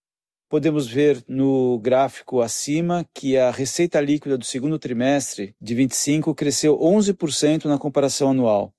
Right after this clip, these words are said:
atingindo setenta e nove milhões de reais. Tal crescimento é fruto do aumento da demanda por serviços de armazenagem alfandegada e de centros de distribuição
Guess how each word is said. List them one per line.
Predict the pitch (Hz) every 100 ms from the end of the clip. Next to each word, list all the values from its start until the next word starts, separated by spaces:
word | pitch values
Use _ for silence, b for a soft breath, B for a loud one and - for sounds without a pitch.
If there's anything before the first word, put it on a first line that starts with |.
| -
atingindo | 117 143 123 147 147
setenta | - 139 175 180
e |
nove | 170 156 156
milhões | 147 127 127 110
de |
reais. | 113 117 101 87 - _ _ _ _ _ _ _ -
Tal | 175
crescimento | 175 170 - 127 135 160 135 -
é | 113 127
fruto | - 151 151 143
do | 135
aumento | 131 135 170 165
da | 143
demanda | 127 117 131 170 180
por | 170 131
serviços | - 120 131 - 120
de |
armazenagem | 123 123 110 107 110 139 120
alfandegada | 120 117 107 98 117 143 160 185
e | 139
de | 139
centros | - 175 180 175
de | 170
distribuição | 156 - 160 165 - 147 131 117